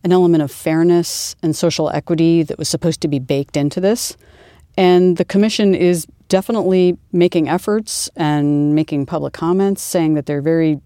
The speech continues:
dedicated to this and they really want to work on it. But very few have gotten through the process. It's, it's still very tough to get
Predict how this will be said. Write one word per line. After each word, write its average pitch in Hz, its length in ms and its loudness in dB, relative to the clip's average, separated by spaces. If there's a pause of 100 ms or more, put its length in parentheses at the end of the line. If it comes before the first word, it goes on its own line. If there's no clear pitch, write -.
(120)
dedicated 208 560 0
to 233 80 0
this 233 480 0
and 151 520 2
they 147 300 0 (340)
really 170 240 0
want 156 160 0
to 143 60 -2
work 156 280 -4
on 202 160 -2
it. 247 140 -6 (720)
But 160 240 0 (400)
very 190 320 2
few 220 240 0
have 170 140 0
gotten 170 320 0
through 170 160 -4
the 160 60 -2
process. - 760 -6 (240)
It's, - 320 -6
it's 147 180 -8
still 165 340 -2
very 160 300 0
tough 151 520 -6
to 156 100 -8
get 143 280 -4